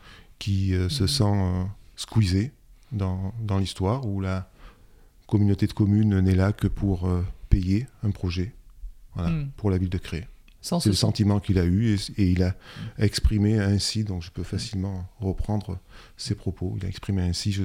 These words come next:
Speaker 1: jeudi soir.
Speaker 2: Sans forcément se sentir associé à
Speaker 1: Euh, sans se sentir associé, euh, tout à fait, euh, au, à la communication, euh, de la ville de Cré. Et lorsque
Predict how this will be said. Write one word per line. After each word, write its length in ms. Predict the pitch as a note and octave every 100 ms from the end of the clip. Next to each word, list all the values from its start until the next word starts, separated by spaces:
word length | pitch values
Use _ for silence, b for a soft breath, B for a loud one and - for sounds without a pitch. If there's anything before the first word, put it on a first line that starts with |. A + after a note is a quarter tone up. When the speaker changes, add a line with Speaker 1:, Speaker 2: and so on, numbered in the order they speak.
| -
Speaker 1:
jeudi 220 | G#2 F#2
soir. 400 | - E2 G#2+ - - - _ - - - - - - _ - - _ _ - -
Speaker 2:
Sans 160 | - D#3+
forcément 380 | E3 - D#3+
se 140 | E3 E3
sentir 320 | D#3 C#3+ D#3+
associé 460 | D3 D#3 - F3 E3+
à 340 | D#3 C#3+ C#3+ b b b b b - - - - - - - A2
Speaker 1:
Euh, 180 | G2+ F#2
sans 240 | - C3+
se 140 | C3+
sentir 480 | A#2+ G#2+ G2 A#2+ A2+
associé, 560 | G2+ F#2+ E2+ - A2 G#2
euh, 40 | F2 - b b -
tout 140 | G#2
à 80 | -
fait, 220 | - F#2
euh, 100 | G2+ G2 G2 - B B B -
au, 260 | G2 F2 E2 - -
à 80 | F#2+
la 80 | F2+
communication, 1000 | - G#2 G2+ F#2 F2+ - - G#2+ G#2 F2
euh, 40 | F2 B B B -
de 580 | G#2 F#2 G2 F#2 F2+ F2
la 100 | F2
ville 160 | F2 G2+
de 80 | F#2+
Cré. 280 | - - G#2+
Et 120 | G#2
lorsque 400 | F#2 - -